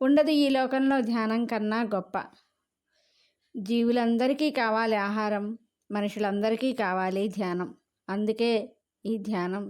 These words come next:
సర్వరోగ నివారిణి, సకల భోగకారిణి, సకల సంకల్ప శక్తిదాయిని, సత్య జ్ఞాన ప్రసాదిని అని ఎలుగెత్తి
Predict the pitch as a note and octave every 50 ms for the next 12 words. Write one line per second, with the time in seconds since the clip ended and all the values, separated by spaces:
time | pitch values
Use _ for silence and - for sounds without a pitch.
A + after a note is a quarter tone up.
0 | C#4 - - G#3 F3+ F3 F#3+ G3+ G3 F#3 G3 F#3+ G#3 A3 A3+ A3 G3+ F#3+ F3+ E3+
1 | E3 D#3+ E3 D#3+ - - _ _ _ _ _ _ _ _ _ - - A#3 A#3 A3+
2 | A3 A3 A3 G#3 A3 G#3+ A3+ G#3+ G#3+ B3+ B3 B3 A#3 A3 G#3 F#3+ F#3 F3+ E3 -
3 | - _ _ _ _ _ _ _ - - A#3+ A#3+ A3+ A#3+ A#3 A3+ G#3+ G#3+ G3+ G#3+
4 | - - _ _ - A3 G#3 G#3+ G3 A3+ A3+ A3+ A3+ C#4 C4+ C4 C4+ B3 A3 A3
5 | - C4+ C#4 B3+ B3+ B3 A3 F#3+ F3 E3 E3+ D#3 - - _ _ _ _ _ _
6 | _ - - G3+ G3 G3+ - G#3+ G#3 G#3+ A3+ A3 G3+ G3+ A3 B3 A#3+ - G#3 G#3
7 | G#3 G3+ F#3+ F#3+ F3+ D3+ D3+ E3+ D#3+ - _ _ _ _ _ - - _ _ -
8 | G#3 A3+ G#3+ G#3 G#3 A3+ A3 A3+ A#3+ A#3 A#3 - B3+